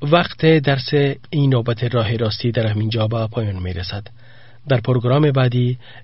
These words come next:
نیز به امید خداوند به سوالات مانند این که یک پیرو مسیح چگونه باید زندگی نماید جواب خواهیم داد. از همراهی و توجهتان یک جهان تشکر. و حال با خواندن آیت از کتاب زبور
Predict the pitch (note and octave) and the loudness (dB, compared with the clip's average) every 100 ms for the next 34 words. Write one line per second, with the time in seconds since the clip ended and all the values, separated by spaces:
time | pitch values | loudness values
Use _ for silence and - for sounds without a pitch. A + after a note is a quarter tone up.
0 | - D#3+ F3 D3 C#3 B2 B2 A#2+ G2+ C3 | -4 2 2 2 2 2 2 0 -2 -2
1 | A#2+ G#2 B2+ B2+ G#2+ - - - C3+ C3 | 0 2 2 2 -2 -10 -18 -2 2 2
2 | B2+ C3 A#2 C3+ C#3 C#3 B2+ A#2 A#2+ A#2+ | 2 0 2 0 0 2 2 2 0 -2
3 | B2+ B2+ B2 G#2+ G#2 - - D#3+ C#3 C3 | 0 -2 0 -2 -4 -12 -6 2 2 2
4 | C3+ B2+ C3 D#3+ D#3 C#3 A#2+ C#3 C3 - | 2 4 4 4 2 2 0 -2 -2 -2
5 | D3 E3 D3 B2 G#2+ - B2 G#2+ G#2 C3+ | 0 2 2 2 0 -2 -2 0 0 0
6 | B2 A2+ A2 A2 - - - D#3 C3 A#2 | 2 2 0 -2 -12 -20 -10 -2 0 2
7 | A2+ A2 - G#2 G2+ G2 F#2+ - - - | 0 -4 -4 -2 -4 -6 -10 -14 -20 -20
8 | - - - C#3 C3 - C#3+ C3 B2+ C3+ | -20 -20 -6 0 0 0 0 2 2 2
9 | B2+ B2 B2 A#2+ A2+ A#2 A2+ A2+ A2+ G#2+ | 2 2 2 0 0 0 -2 -2 0 -2
10 | G#2 G#2+ A2 G#2+ G#2+ G#2+ A#2 G#2 - - | -2 -4 -4 -4 -4 -4 -4 -6 -8 -18
11 | - - - C#3 A#2+ C#3+ C3+ B2+ B2 B2 | -20 -20 -6 0 2 2 2 2 2 0
12 | B2 B2 C3 A#2+ A#2 A2 A2+ - A2+ A#2 | 2 2 0 -2 -4 -2 -4 -4 -6 -4
13 | A2+ A2 A2 G2+ B2 | -4 -4 -4 -2 0